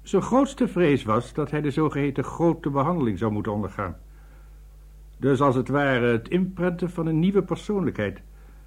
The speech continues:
waardoor de hele planetenether-kwestie voor altijd uit zijn geheugen genomen zou worden... en vervangen door een reeks onschuldige herinneringen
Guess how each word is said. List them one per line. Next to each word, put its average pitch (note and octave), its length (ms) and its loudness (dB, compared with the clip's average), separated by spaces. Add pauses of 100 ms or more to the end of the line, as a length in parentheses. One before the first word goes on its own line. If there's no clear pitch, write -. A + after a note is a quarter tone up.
(460)
waardoor C#3 340 4
de D3 100 4
hele A3 280 4
planetenether-kwestie F3+ 1160 -2
voor C#3 200 -2
altijd A3 500 -4
uit F#3+ 180 -4
zijn F3 120 -2
geheugen F3 420 2
genomen E3 360 -4
zou F3 140 2
worden... G#3+ 280 0 (640)
en E3+ 160 -2
vervangen F#3 440 2
door F#3 140 6
een F3 80 2
reeks E3+ 280 0
onschuldige F#3+ 680 0
herinneringen E3+ 640 2